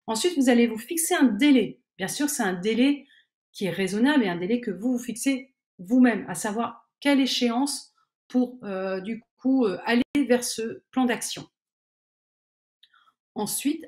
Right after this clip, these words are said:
à la fin du bilan de compétences, on va, euh, vous faire lire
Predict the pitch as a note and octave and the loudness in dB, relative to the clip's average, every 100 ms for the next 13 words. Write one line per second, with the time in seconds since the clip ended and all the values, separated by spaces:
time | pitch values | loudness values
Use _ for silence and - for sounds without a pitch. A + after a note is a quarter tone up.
0 | - G3 - D4 A#3+ G3 G3 F3+ F3+ - | -6 -6 -2 0 0 -2 -6 -6 -8 -10
1 | D#3 D#3 D#3 B3 F4 - - - - _ | -6 -6 -4 -4 -4 -6 -8 -14 -20 _
2 | _ - G3 F#3+ A3+ C4 - F#3 F3 F3+ | _ -8 -6 -2 0 0 -2 -6 -4 -6
3 | F3+ F3+ F3+ F3+ - - - F3+ G#3+ A3 | -6 -6 -6 -6 -6 -8 -12 -10 -8 -2
4 | G#3 G3 A3+ D4 E4+ E3 - | -2 0 2 4 2 -6 -12